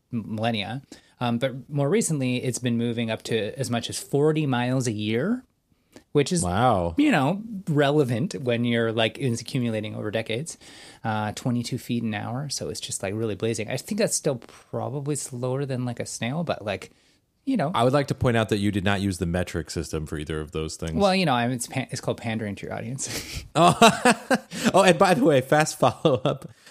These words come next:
Speaker 2: There are three countries in the world that don't use the
Speaker 1: Oh,
Speaker 2: metric
Speaker 1: okay, yeah.
Speaker 2: system.
Speaker 1: What are, what are those three countries?
Speaker 2: They, they are the United States,
Speaker 1: Mm-hmm.
Speaker 2: Myanmar,
Speaker 1: Mm-hmm.
Speaker 2: and Liberia.
Speaker 1: Oh, okay. So it's, you know, it's a coalition.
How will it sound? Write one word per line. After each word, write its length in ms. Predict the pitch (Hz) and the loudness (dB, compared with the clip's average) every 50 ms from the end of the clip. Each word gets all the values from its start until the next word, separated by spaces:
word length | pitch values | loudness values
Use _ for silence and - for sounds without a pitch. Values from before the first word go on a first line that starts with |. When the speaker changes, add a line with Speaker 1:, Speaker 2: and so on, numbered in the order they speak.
| - - | -10 0
Speaker 2:
There 200 | - 131 139 139 | 4 6 6 8
are 160 | 135 135 135 131 | 8 6 6 6
three 580 | 135 - - - 185 175 190 208 214 208 196 | 4 -4 -2 2 2 4 4 4 4 4 4
countries 500 | 180 - - 139 120 117 - 110 104 95 | 4 4 4 4 4 4 2 2 2 2
in 60 | 101 104 | 2 2
the 80 | 101 | 4
world 300 | 98 101 98 95 95 87 | 4 4 4 4 4 2
that 100 | 95 90 | 0 0
don't 180 | - 98 95 87 | 0 0 0 0
use 160 | 92 95 85 | -2 -2 2
the 80 | 95 151 | 4 4
Speaker 1:
Oh, 100 | 147 151 | 6 4
Speaker 2:
metric 200 | 143 - 143 147 | 4 4 2 2
Speaker 1:
okay, 100 | 139 139 | 4 4
yeah. 80 | 143 143 | 4 4
Speaker 2:
system. 180 | 139 139 139 | 4 2 2
Speaker 1:
What 40 | 135 | 2
are, 60 | 139 | 2
what 160 | 139 143 131 | 0 0 0
are 60 | 135 135 | 0 0
those 200 | 139 131 - - | 0 -2 -4 -6
three 120 | - 131 | -12 -6
countries? 440 | - 131 127 - 131 123 - - - _ _ _ - | -6 -6 -6 -4 -8 -8 -8 -12 -18 _ _ _ -2
Speaker 2:
They, 180 | 110 110 107 - - | 0 0 0 -2 0
they 180 | 110 110 110 | 2 4 6
are 100 | 107 107 | 6 6
the 120 | 101 104 104 | 4 4 4
United 400 | 101 101 110 120 131 143 139 - | 4 4 4 4 4 2 2 -2
States, 680 | - - - 127 110 104 123 123 131 143 175 - _ _ _ _ _ _ _ _ _ _ _ _ _ _ _ _ _ _ _ - | -4 2 2 4 4 4 4 2 2 -2 -4 -6 _ _ _ _ _ _ _ _ _ _ _ _ _ _ _ _ _ _ _ -4
Speaker 1:
Mm-hmm. 180 | 110 107 104 110 | -2 0 2 4
Speaker 2:
Myanmar, 760 | 110 110 113 117 127 135 139 131 113 101 92 90 85 85 85 | 4 4 4 4 4 4 4 2 2 2 2 4 4 4 4
Speaker 1:
Mm-hmm. 1000 | 87 98 120 123 113 _ _ _ _ _ _ _ _ _ _ _ _ _ - - _ _ _ - | 2 0 0 -2 -6 _ _ _ _ _ _ _ _ _ _ _ _ _ -20 -20 _ _ _ -2
Speaker 2:
and 200 | 107 98 98 104 | 0 0 2 2
Liberia. 680 | 107 117 123 127 135 190 180 160 139 113 95 85 80 | 4 2 2 2 2 2 4 4 4 4 2 2 2
Speaker 1:
Oh, 220 | - 156 160 202 240 | 2 2 4 2 2
okay. 280 | 233 - 208 208 196 | 2 2 0 -2 0
So 220 | 214 - - 214 214 | 0 0 2 2 2
it's, 280 | 202 208 - - - - _ | 0 -2 -6 -8 -10 -10 _
you 100 | - 262 | 0 0
know, 260 | 196 120 123 151 185 - | 2 2 0 -2 -6 -8
it's 120 | - - | -2 -2
a 40 | 185 | -2
coalition. 680 | 175 - 165 143 123 113 113 113 - - 123 139 170 | 2 4 2 4 4 2 0 0 0 -2 -2 -4 -4